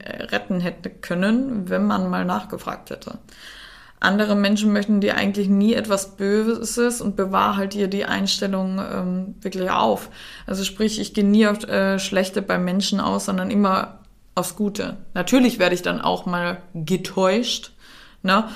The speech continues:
Es war doch böse gemeint, aber überwiegend ist es eigentlich nur positiv, ne? Und trotzdem kann es passieren, dass du Dinge falsch aufnimmst. Auch ich.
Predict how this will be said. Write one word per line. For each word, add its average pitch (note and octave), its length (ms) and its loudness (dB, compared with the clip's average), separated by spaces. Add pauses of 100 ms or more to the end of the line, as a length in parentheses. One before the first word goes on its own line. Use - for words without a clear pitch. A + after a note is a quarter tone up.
(880)
Es F#3 120 0
war G3+ 120 8
doch G3 220 8
böse A#3 360 4
gemeint, A3 460 6
aber G3 180 2
überwiegend G#3 540 2
ist F#3+ 120 -2
es F#3+ 80 -4
eigentlich F#3+ 340 0
nur G3+ 160 2
positiv, - 720 0
ne? G3+ 140 4
Und G#3 140 4
trotzdem G#3 340 2
kann A3 140 4
es G#3+ 120 0
passieren, A3 420 6
dass A3 160 4
du - 100 -2
Dinge G3+ 300 2
falsch F#3+ 380 0
aufnimmst. A#3 840 4
Auch F#3 300 0
ich. - 420 6